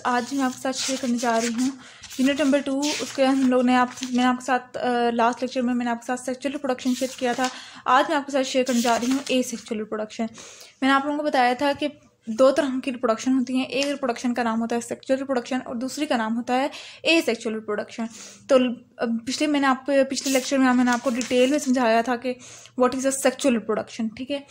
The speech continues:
तो अगर आप लोग चाहते हैं कि वो आप लोगों को, अ, अगर आप लोगों को, मतलब, कहीं से भी समझ नहीं आया हुआ, तो आप लोग मेरे चैनल पर विजिट कर सकते हैं, वहाँ पे आप लोगों को इसकी डिटेल वीडियो मिल जाएगी।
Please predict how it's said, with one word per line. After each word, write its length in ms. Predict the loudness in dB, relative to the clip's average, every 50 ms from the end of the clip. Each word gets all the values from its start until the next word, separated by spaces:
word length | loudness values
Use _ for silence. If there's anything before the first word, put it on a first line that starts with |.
| -20 -20 -20 _ _ 2
तो 60 | 4
अगर 200 | 4 6 6 6
आप 140 | 4 4 2 0
लोग 80 | -2
चाहते 300 | -2 -2 -2 -2 0 0
हैं 220 | 0 2 2 0 0
कि 100 | -2 -2
वो 160 | 0 0 2
आप 180 | 0 0 0 -2
लोगों 200 | -4 -2 -4 -6
को, 160 | -8 -6 -2
अ, 280 | 0 4 4 6 6
अगर 160 | 6 4 4 4
आप 180 | 2 2 2
लोगों 100 | 0 -2
को, 60 | -2
मतलब, 180 | -4 -6 -8 -4 -2
कहीं 220 | 0 2 2 2
से 80 | 0 -2
भी 60 | -4
समझ 360 | -4 -2 -2 -2 -2 -2 0
नहीं 140 | 0 2 2
आया 180 | 2 0 0 0
हुआ, 200 | 0 0 -2 -2 -8 -18 -20 -20 -20 -6 2 4
तो 60 | 4
आप 180 | 4 4 4
लोग 80 | 2 2
मेरे 220 | 4 4 2 2
चैनल 220 | 2 2 2 2 2
पर 60 | 0
विजिट 200 | -2 -4 -4 -4
कर 100 | -4 -6
सकते 220 | -6 -6 -2 -2
हैं, 60 | 0 0
वहाँ 160 | 0 0 -2
पे 80 | -2
आप 140 | -2 -2 -2 -2
लोगों 120 | -4 -2
को 80 | -2 -4
इसकी 280 | -4 -4 -4 -4 -2
डिटेल 360 | -2 -2 0 2 2 2 2
वीडियो 240 | 0 -2 -2 0 2
मिल 200 | 2 2 2 0
जाएगी। 420 | -2 -4 -8 -8 -8 -10 -10 -12